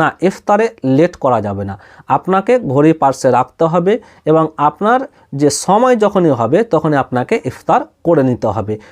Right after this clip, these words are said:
মসজিদের অপেক্ষা আপনাকে করলে হবে না। আর দেরি করা ইফতার করাটা, এটা পাপের কাজ। কেন? যে ইহুদি খ্রিস্টানরা দেরি করে ইফতার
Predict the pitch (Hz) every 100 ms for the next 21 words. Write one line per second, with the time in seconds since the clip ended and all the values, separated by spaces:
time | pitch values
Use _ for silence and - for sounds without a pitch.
0 | - 127 190 185 180 208 233 240 - 131
1 | 170 - - 160 135 131 123 117 123 117
2 | 165 294 _ _ - 156 165 170 131 104
3 | - - 131 123 120 185 233 208 165 151
4 | - 139 - 123 117 - 151 139 120 117
5 | 123 120 107 104 - - _ 147 170 254
6 | 330 - - 131 151 190 202 247 262 -
7 | 185 - 202 208 156 131 131 175 214 151
8 | - 135 - - 185